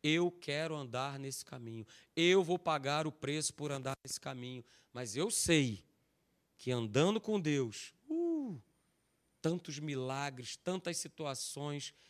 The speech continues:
eu vou poder experimentar na minha vida. Eu vou poder servir de parâmetro, de referência pra outras pessoas. Motivação certa. Opa, isso não me vai ser tirado. Nem inferno,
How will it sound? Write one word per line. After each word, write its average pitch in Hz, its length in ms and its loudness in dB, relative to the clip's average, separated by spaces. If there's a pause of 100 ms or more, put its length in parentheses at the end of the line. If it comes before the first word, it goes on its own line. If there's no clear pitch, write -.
(200)
eu 139 100 0
vou 135 140 -4
poder 131 400 -4
experimentar 127 680 -4
na 120 120 -12
minha 117 200 -10
vida. 120 400 -18 (400)
Eu 127 120 -2
vou 143 100 0
poder 151 300 -2
servir 143 720 -2 (200)
de 117 140 -6
parâmetro, 151 720 2
de 139 140 -4
referência 151 640 -2
pra 139 160 -6
outras 143 240 -4
pessoas. 117 760 -12 (960)
Motivação 131 560 -6
certa. - 640 -8 (1120)
Opa, 139 320 -2
isso 139 220 -10
não 185 260 -6
me 202 180 -8
vai 170 280 -6
ser - 500 -6
tirado. 131 640 -10 (420)
Nem 143 180 -4
inferno, 190 680 -4